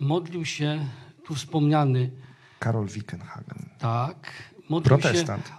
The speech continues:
Speaker 1: o z-, uzdrowienie ciężko chorej swojej małżonki. I obiecał Matce Bożej, że jeśli żona wyzdrowieje, tak mówią kroniki pisane przez księdza, y,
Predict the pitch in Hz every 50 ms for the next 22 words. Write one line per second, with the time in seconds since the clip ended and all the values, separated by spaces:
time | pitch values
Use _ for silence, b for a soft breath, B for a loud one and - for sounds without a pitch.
0 | - _ - - 151 151 156 156 156 151 160 147 135 135 135 135 139 135 143 147
1 | - - 139 - - _ _ - 175 180 156 143 131 160 165 156 135 147 170 175
2 | 170 160 160 156 151 143 147 147 147 156 151 135 - - 165 165 - - 165 147
3 | - 156 156 151 151 139 - 156 151 147 139 139 139 139 123 131 131 127 120 -
4 | - 117 - B B B B B B B B B B B B B B B B _
5 | - - - 190 170 175 175 139 139 202 175 170 - 180 170 156 151 120 107 110
6 | - 160 165 170 165 - - 165 143 151 143 131 120 160 180 202 226 233 - B
7 | B B B B B B B B B _ 156 143 127 147 156 185 175 - - 170
8 | 170 170 156 151 - 156 151 139 143 131 175 170 165 156 139 156 160 143 139 139
9 | 151 151 123 135 135 123 127 131 143 156 175 185 165 151 - - - 165 147 147
10 | 139 147 147 139 135 - 143 135 131 131 127 - 143 147 151 160 160 151 139 -
11 | - - - - _ - 139 127 139 147 143 143 135 123 117 139 135 - - -
12 | 147 143 135 127 - - - 143 143 135 131 135 135 135 B B B B B B
13 | B B B B B B B B B B _ _ 165 139 135 127 127 127